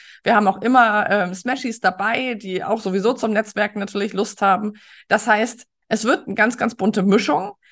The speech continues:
mit dem Hauptfokus darauf, dass du dich und dein Business vorstellen kannst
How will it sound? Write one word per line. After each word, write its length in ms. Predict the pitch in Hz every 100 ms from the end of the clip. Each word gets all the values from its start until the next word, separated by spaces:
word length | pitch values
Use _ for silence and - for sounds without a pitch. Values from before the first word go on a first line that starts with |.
| _
mit 200 | - 214
dem 340 | 196 185 - -
Hauptfokus 1080 | 277 - - - 220 214 170 160 - - _ -
darauf, 640 | 202 226 220 156 147 156
dass 360 | - 175 175 - -
du 420 | 240 254 302 381 _ _ _ _ -
dich 300 | 240 294 -
und 220 | 190 202
dein 200 | 170 175
Business 400 | 175 208 214 190
vorstellen 520 | - 202 208 - 180
kannst 380 | 180 160 185 -